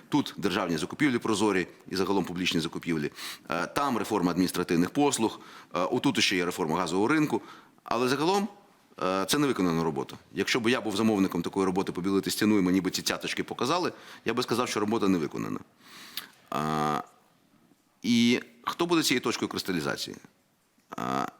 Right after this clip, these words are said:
зазвичай люди з традиційними цінностями орієнтуються на персону. Прийде якась персона відома, вона нас об'єднає, ми їй повіримо, вона нас,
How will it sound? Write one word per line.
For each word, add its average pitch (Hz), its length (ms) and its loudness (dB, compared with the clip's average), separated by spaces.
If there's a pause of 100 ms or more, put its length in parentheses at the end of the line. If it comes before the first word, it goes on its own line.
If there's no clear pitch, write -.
(640)
зазвичай 147 540 0
люди 143 200 0
з - 40 -2
традиційними 147 500 2
цінностями 110 400 2
орієнтуються 113 380 0
на 104 80 0
персону. - 400 -6 (540)
Прийде 110 320 2
якась 87 240 -2
персона 170 500 0 (140)
відома, 110 460 0 (580)
вона 113 280 0
нас 101 160 -2
об'єднає, 139 560 0 (180)
ми 113 180 2
їй 101 180 2
повіримо, 131 640 2 (240)
вона 107 260 -2
нас, 92 220 -4